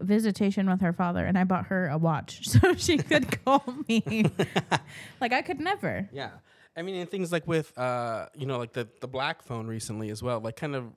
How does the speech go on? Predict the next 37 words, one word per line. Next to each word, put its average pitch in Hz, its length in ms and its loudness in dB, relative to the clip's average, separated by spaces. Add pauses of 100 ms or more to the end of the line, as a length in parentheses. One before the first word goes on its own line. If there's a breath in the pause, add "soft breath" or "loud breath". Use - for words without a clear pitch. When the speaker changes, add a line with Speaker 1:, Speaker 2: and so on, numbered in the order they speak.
Speaker 2:
solidifying, 127 600 -6
especially, 196 340 -6
like, 135 220 -6
within 170 320 -4
the 147 80 -4
seventies, 107 760 -6
eighties, 104 540 -12
sixties, 104 400 -12
like, 107 140 -14
that 107 300 -10
general 113 320 -6
area 107 320 -8
where, 107 300 -8 (400 loud breath)
I 120 60 -6
mean, 117 180 -2
a 110 60 -6
lot 110 180 -6
of 110 80 -12
people 110 440 -12
within, 98 500 -12
like, 92 200 -14 (220)
the 101 220 -16
true 117 160 -10
crime 110 260 -8
community 104 300 -10
and 104 100 -12
stuff - 240 -14
kinda 101 160 -12
dub 95 220 -14
that, 92 160 -14
like, 101 160 -16
the 107 80 -14
golden 107 420 -8
age 101 240 -12
of 101 80 -14
serial 98 320 -10
killers. 80 460 -16